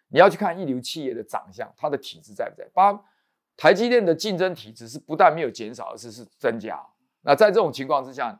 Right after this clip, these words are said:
它当然是适合存股了啊，因为一个公司的企业的经营体质是这几年是越来越强，以前是领先人家可能是一个鼻子、一个肩膀，现在领先人家几乎是一个身体。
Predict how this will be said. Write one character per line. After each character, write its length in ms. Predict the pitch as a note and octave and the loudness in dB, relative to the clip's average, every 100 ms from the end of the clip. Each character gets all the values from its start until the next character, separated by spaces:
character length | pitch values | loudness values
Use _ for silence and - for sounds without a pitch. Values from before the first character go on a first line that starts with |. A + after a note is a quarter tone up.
| _ | _
它 80 | C#3 | -18
当 220 | - G3 | -4 -2
然 100 | E3+ | -2
是 160 | A2+ A#2 | -8 -12
适 200 | G#2 C3 | -14 -12
合 120 | G#2+ | -14
存 160 | G#2 G#2 | -16 -20
股 80 | - | -20
了 560 | _ _ _ _ _ - | _ _ _ _ _ -14
啊， 120 | - _ _ _ | -14 _ _ _
因 180 | F#3 A3+ | 2 4
为 220 | G3 D#3 | 4 0
一 80 | G#3+ | 0
个 120 | F#3+ | 0
公 200 | D#3+ F#3 | 0 -6
司 140 | E3 | -4
的 100 | D#3 C#3 - | -2 -2 -4
企 240 | - A3 F#3+ | -6 -2 2
业 120 | D3+ | 2
的 100 | C#3 | 2
经 260 | C3+ E3+ | -6 -12
营 160 | D#3+ A#2+ | -12 -12
体 160 | - G#2 | -14 -18
质 200 | F#2+ G#2+ | -18 -16
是 240 | C3+ A#2+ - _ _ _ | -10 -10 -10 _ _ _
这 140 | G3 | 4
几 160 | F3+ B2 | 4 2
年 140 | A#2+ | -8
是 120 | C3 D#3+ | -6 -2
越 200 | F3 C#3+ | 4 4
来 120 | A#2+ | 2
越 200 | C3+ A#2+ | -2 -6
强， 200 | - - | -8 -20
以 120 | - C3+ | -8 -4
前 220 | D3 F3+ | -2 -2
是 160 | F#3+ | -2
领 200 | D#3+ A2+ | -4 -6
先 200 | G#2+ D3+ | -4 -2
人 160 | D3 B2+ | -2 -2
家 120 | C3+ | -2
可 120 | C3+ | -2
能 100 | G#2 G#2+ | -10 -14
是 100 | C3+ | -12
一 100 | D3+ | -4
个 80 | |
鼻 240 | C3 B2+ C3+ | -4 -4 -10
子、 240 | C3 A#2 | -10 -14
一 80 | B2 | -8
个 100 | C3+ | -4
肩 240 | C3 C#3 C3 | -2 -2 -4
膀， 120 | A2+ - _ _ _ | -8 -10 _ _ _
现 200 | - A3 | 4 6
在 120 | G#3 F3 | 8 6
领 180 | B2 | 4
先 160 | C3 E3+ | 0 0
人 140 | C#3+ | 0
家 140 | D3 D3 | 0 -2
几 200 | - D#3 | -2 -8
乎 80 | D3+ | -8
是 140 | C#3 | -10
一 100 | B2+ | -4
个 80 | C3+ | -2
身 280 | - D3+ D3 | 0 -2 -2
体。 180 | - | -14